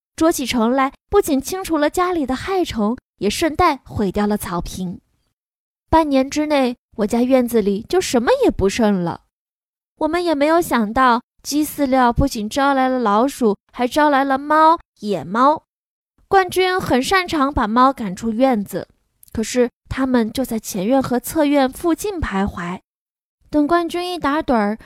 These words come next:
就悄悄潜入院子，扑向软软的鼠灰色小点心。哥哥们开始捉老鼠了。一开始，我以为他们是在帮忙，直到有一天，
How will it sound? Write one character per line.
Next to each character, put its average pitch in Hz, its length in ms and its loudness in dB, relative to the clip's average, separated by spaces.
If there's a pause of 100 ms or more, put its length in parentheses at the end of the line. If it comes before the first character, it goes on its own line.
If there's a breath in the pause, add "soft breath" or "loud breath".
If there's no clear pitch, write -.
(120 soft breath)
就 226 100 -2
悄 269 260 -4
悄 294 200 -4
潜 220 180 -6
入 214 160 -6
院 285 300 0
子， 202 240 -8 (240)
扑 240 160 -2
向 233 260 -2
软 196 240 -2
软 226 340 0
的 214 180 -6 (160)
鼠 - 280 -4
灰 349 260 0
色 349 220 0
小 196 240 -6
点 196 320 -10
心。 185 260 -8 (920)
哥 403 200 4
哥 403 160 2
们 294 360 4
开 294 180 -2
始 247 140 -8
捉 285 180 0
老 233 300 2
鼠 269 200 0
了。 190 260 -2 (420)
一 233 100 0
开 262 240 -2
始， 220 260 -2 (220)
我 277 140 4
以 277 120 0
为 233 240 2
他 285 160 -2
们 294 140 0
是 285 160 -6
在 277 100 -4
帮 285 240 -4
忙， 226 360 -4 (440)
直 294 200 -4
到 370 160 2
有 262 180 2
一 226 100 -6
天， 311 360 -4